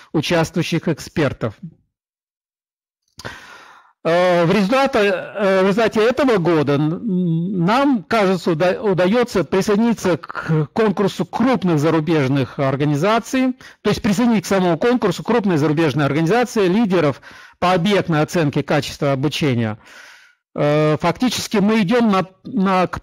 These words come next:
на пути к, э, превращению оценки качества онлайн-курсов в некий такой профессиональный сервис. Э, естественно, вот расширение от Crunchyworld на сферу технологических продуктов образования,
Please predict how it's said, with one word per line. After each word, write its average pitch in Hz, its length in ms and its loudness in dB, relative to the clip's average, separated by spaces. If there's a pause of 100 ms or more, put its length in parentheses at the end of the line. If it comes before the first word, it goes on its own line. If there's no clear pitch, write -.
на 190 280 -2
пути 196 340 0
к, - 140 -6
э, 190 480 2
превращению 185 840 2
оценки 170 440 0
качества 175 480 -2
онлайн-курсов 160 760 0
в - 20 -6
некий 196 260 0
такой 180 260 0
профессиональный 185 640 0
сервис. 123 720 -2 (1120)
Э, 156 800 2 (340)
естественно, 196 680 0
вот 165 200 0
расширение 190 640 2
от 165 80 -2
Crunchyworld 175 720 0
на 156 160 2
сферу 160 560 0
технологических 175 800 -2
продуктов 214 500 0
образования, 196 760 2